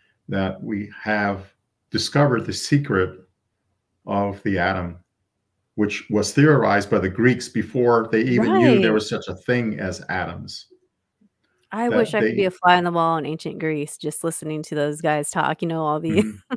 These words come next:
Speaker 2: <laughs> um, <laughs>
Speaker 1: Yeah. And
Speaker 2: philosophers and scientists. How did they know? Do you know what I mean?
Speaker 1: Exactly. And so what do we do with this technology? We weaponized it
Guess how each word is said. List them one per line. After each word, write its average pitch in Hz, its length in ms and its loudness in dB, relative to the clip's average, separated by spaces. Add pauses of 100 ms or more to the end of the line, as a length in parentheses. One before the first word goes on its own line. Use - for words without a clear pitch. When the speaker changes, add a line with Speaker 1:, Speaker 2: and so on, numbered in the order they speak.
(480)
Speaker 2:
<laughs> - 80 -
um, 160 400 -8 (320)
<laughs> 196 100 -4 (440)
Speaker 1:
Yeah. 117 240 -6
And - 60 -14
Speaker 2:
philosophers 175 800 0
and 147 120 -8
scientists. 170 920 -6 (360)
How 254 120 4
did 277 120 4
they 330 160 6
know? 160 460 -2
Do 220 80 -2
you 220 40 4
know 233 80 6
what 240 80 2
I 240 60 0
mean? 262 300 -2 (440)
Speaker 1:
Exactly. 123 580 -2 (220)
And 113 160 -2
so - 540 2
what 151 180 2
do 147 60 2
we 127 120 4
do 120 200 0
with 139 140 0
this 107 140 -4
technology? 117 680 -2
We 101 360 -2
weaponized 101 760 -4
it - 180 -12